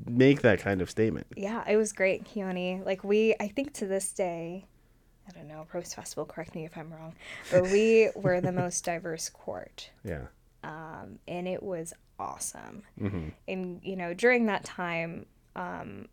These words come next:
Speaker 2: I, I knew what it meant to be diverse, but the implications of what that meant, um, didn't cross me until, you know, afterwards and, like, what it meant to be diverse.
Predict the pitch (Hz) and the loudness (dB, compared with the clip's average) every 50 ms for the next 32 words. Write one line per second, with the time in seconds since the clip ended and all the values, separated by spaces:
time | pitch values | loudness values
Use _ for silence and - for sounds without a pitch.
0 | _ _ - - 190 208 214 220 202 202 208 _ _ _ _ _ - - 208 214 | _ _ -8 -6 -2 0 0 -2 -2 -4 -14 _ _ _ _ _ -4 0 4 4
1 | 220 220 226 226 226 240 247 262 269 277 269 254 233 - 190 190 180 180 - - | 6 6 6 8 6 6 6 6 6 6 6 4 4 2 0 0 -2 -2 -2 -4
2 | - 190 180 185 175 175 - 151 151 - - - - - - - - - - - | -8 -6 -8 -8 -6 -6 -4 -6 -6 -6 -8 -8 -6 -6 -6 -6 -6 -6 -6 -6
3 | - - _ _ _ - - 180 180 180 170 165 160 160 160 - - - _ - | -6 -10 _ _ _ -12 -10 -8 -6 -4 -2 -2 -2 -2 -4 -6 -8 -12 _ -18
4 | 190 185 - 180 175 - - 190 208 202 202 180 - - - - 180 165 165 - | -18 -12 -8 -6 -4 -4 -4 -4 -4 -4 -4 -6 -6 -8 -10 -8 -6 -6 -6 -6
5 | - - 165 160 156 160 - 180 160 180 175 170 175 175 - _ _ - 165 156 | -8 -8 -10 -10 -10 -10 -10 -10 -10 -10 -6 -6 -6 -6 -6 _ _ -10 -10 -8
6 | - - 170 165 160 151 151 160 170 - - - - - _ _ _ - _ - | -8 -10 -10 -10 -10 -10 -10 -10 -12 -12 -10 -10 -12 -12 _ _ _ -20 _ -20
7 | _ _ _ _ - - 180 165 160 151 151 - - _ _ - _ - 190 185 | _ _ _ _ -8 -6 -4 -4 -4 -6 -8 -12 -18 _ _ -20 _ -18 -14 -6
8 | - - 208 202 214 - - - - - 196 170 165 165 - - - 156 151 147 | 0 0 2 2 0 -2 -6 -10 -8 -4 -2 -2 -2 -2 -4 -6 -6 -6 -8 -8
9 | 143 - - - 185 139 147 156 - 190 - - 160 139 82 - - 147 - - | -6 -8 -6 -4 -4 -4 -4 -4 -6 -8 -10 -10 -10 -10 -8 -4 -4 -4 -4 -4
10 | - - - 90 85 76 71 - - - - 156 147 143 117 139 - - - 175 | -6 -10 -10 -8 -8 -6 -8 -8 -10 -10 -10 -10 -10 -8 -8 -10 -10 -10 -12 -8
11 | 175 185 190 190 - - 170 - 170 170 165 165 160 139 117 - - - 190 185 | -2 0 0 0 0 -2 -4 -4 -6 -10 -8 -6 -6 -8 -8 -8 -10 -12 -10 -10
12 | 151 147 - - 147 - - - - - - - 196 - - - | -10 -10 -8 -10 -10 -10 -10 -10 -10 -10 -8 -8 -6 -6 -6 -8